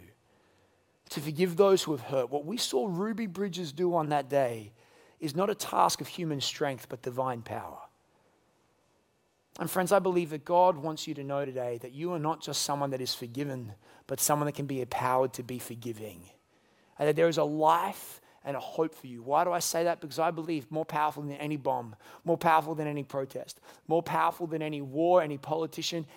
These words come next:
any conspiracy theory out there has always been at the center of human history, the power of forgiveness to transform the human heart and the course of humanity.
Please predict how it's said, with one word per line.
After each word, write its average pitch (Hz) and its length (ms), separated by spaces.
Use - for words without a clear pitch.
any 190 240
conspiracy 180 640
theory 170 400
out 151 220
there 135 100
has 135 220
always 165 420
been 175 140
at 147 80
the 139 60
center 160 280
of 151 80
human 151 260
history, 135 340
the 127 100
power 143 280
of 143 60
forgiveness 127 640
to 131 100
transform 151 480
the 135 80
human 143 360
heart 123 280
and 131 120
the 120 80
course 127 360
of 120 80
humanity. 107 640